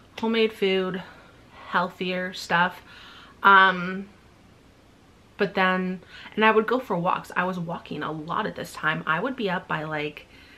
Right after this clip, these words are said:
six A M and walk fourteen kilometers. I had my little routes. I had three or four different walking routes that I would do around the city I was living in at the time.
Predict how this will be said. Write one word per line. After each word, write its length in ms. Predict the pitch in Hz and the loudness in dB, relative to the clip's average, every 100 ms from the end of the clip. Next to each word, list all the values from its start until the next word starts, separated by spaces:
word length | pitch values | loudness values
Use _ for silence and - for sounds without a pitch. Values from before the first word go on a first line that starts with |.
| - - - | -20 -20 -20
six 460 | - - 185 190 - | -18 -6 -4 -4 -2
A 40 | |
M 460 | 160 156 180 147 160 - | -2 2 2 2 -4 -4
and 340 | 175 170 165 - - - - - | -2 -2 -4 -10 -20 -20 -16 0
walk 520 | 185 175 170 - - | 4 4 4 -8 -18
fourteen 500 | - 185 156 202 180 | -8 -4 -4 -4 -4
kilometers. 520 | 165 180 170 151 165 | 0 0 2 -2 -2
I 120 | 175 | -2
had 240 | 165 170 185 | 0 0 0
my 100 | 180 | -2
little 240 | 190 190 | -2 -2
routes. 600 | 180 151 156 - - - - - - - - - - | 0 0 -2 -6 -18 -20 -20 -20 -20 -20 -20 -4 0
I 80 | 180 | 2
had 260 | 190 180 | 2 0
three 160 | 190 202 | 0 0
or 60 | |
four 180 | 202 220 | 0 -2
different 260 | 214 214 185 | -2 -4 -2
walking 340 | 175 180 190 | -2 -2 -2
routes 320 | 165 156 - | -2 -4 -4
that 100 | 185 | -2
I 100 | 165 | -2
would 140 | 165 170 | -2 -4
do 400 | 156 160 170 202 - - - - - - | -4 -4 -4 -8 -14 -20 -20 -20 -20 -4
around 380 | - 175 170 185 | 0 4 4 4
the 60 | 185 | -4
city 300 | 185 175 175 | -6 -4 -2
I 80 | |
was 140 | 180 180 | -4 -6
living 200 | 170 170 | -6 -4
in 100 | 165 | -4
at 100 | 165 | -6
the 80 | 175 | -2
time. 420 | 170 160 214 | 0 0 -4